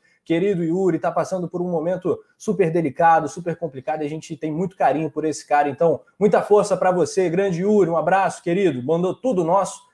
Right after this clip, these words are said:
e nada deles, o bordão do poeta Túlio Rodrigues, inconfundível. Roberto Marques tá falando que o Mengão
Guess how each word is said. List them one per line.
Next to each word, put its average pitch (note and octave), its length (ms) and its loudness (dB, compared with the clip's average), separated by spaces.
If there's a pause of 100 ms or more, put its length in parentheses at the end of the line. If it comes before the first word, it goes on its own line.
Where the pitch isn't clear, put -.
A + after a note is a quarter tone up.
(120)
e D3+ 80 -6
nada D#3+ 260 0
deles, E3 300 0
o E3+ 60 -4
bordão D#3 320 0
do D3 80 -2
poeta C#3+ 360 -2
Túlio D3 220 -6
Rodrigues, C3 400 -8
inconfundível. F3 1080 0 (200)
Roberto F#3 440 2
Marques D#3+ 440 -2
tá E3 100 -4
falando F3 240 -4
que F#3 80 -6
o - 20 -2
Mengão E3+ 500 -2